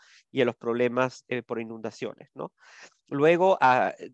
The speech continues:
pen-, estamos hablando de lluvia, pero las sequías son muy prominentes y ya están siendo problemáticas. Si se fijan, gran parte de las Américas, eh, sufre sequía. Eh, por ejemplo, Perú, Bolivia,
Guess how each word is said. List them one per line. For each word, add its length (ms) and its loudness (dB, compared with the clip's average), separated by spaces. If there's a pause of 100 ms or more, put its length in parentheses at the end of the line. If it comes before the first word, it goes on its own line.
(100)
pen-, 160 -2
estamos 340 -2
hablando 260 0
de 120 0
lluvia, 300 -2
pero 360 -6
las 140 -6
sequías 480 -2
son 180 -6
muy 140 -6
prominentes 680 -6
y 120 -18
ya 120 0
están 200 -6
siendo 260 -8
problemáticas. 760 -4 (380)
Si 100 -14
se 120 -4
fijan, 400 -4
gran 300 2
parte 320 0
de 100 -2
las 180 -4
Américas, 680 -4
eh, 140 -6
sufre 360 -8
sequía. 540 -2 (440)
Eh, 180 -2
por 140 -8
ejemplo, 400 -6
Perú, 300 -2
Bolivia, 600 0